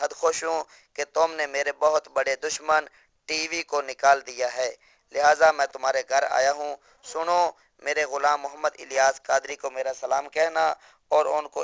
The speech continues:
اس طرح کی تحریر بھیجنا۔ اہلاً و سہلاً، مرحبا یا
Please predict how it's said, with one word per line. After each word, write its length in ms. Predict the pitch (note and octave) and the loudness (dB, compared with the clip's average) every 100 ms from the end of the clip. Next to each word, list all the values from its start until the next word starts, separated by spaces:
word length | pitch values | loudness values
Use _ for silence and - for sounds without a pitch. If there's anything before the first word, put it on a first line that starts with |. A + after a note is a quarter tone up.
| D#3 | -6
اس 100 | D3+ | -4
طرح 200 | C#3+ C#3+ | -4 -4
کی 120 | C3+ C3+ | -8 -10
تحریر 280 | C3+ C3+ D3 C3+ | -6 -6 -8 -6
بھیجنا۔ 440 | D3 D3 D3+ D3+ - _ _ - | -6 -4 -4 -4 -4 _ _ -2
اہلاً 380 | D#3 D3 D3+ D#3+ | 0 2 -2 0
و 60 | C#3+ | -4
سہلاً، 420 | - D3+ D#3 E3 D#3+ _ _ _ | -2 -2 -2 -2 -6 _ _ _
مرحبا 480 | D3 D3+ D3 D3 D#3 D#3 - _ _ | 0 0 2 6 8 8 4 _ _
یا 180 | C#3 D3+ | 2 4